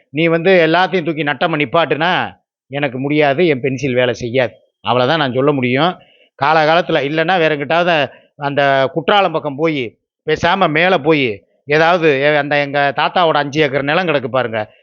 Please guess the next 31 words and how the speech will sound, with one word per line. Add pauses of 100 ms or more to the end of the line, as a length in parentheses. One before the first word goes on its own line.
(120)
அதை
கூட
போய்
இந்த
வாரம்
கிளம்பலான்
இருக்கேன். (220)
போய்
அதான்
என்ன
ஏதுன்னு
பார்த்துட்டு,
பேசாம
அங்க
தோட்டமோ (100)
குடிலோ
போட்டு (280)
நிம்மதியா
போய் (160)
தியானம்
பண்ணிக்கிட்டு (180)
என்
குறை
காலத்தை
அங்க
ஓட்டலான்
இருக்கேன்.
உங்க
கருத்தை
கரெக்டா
சொல்லுங்க.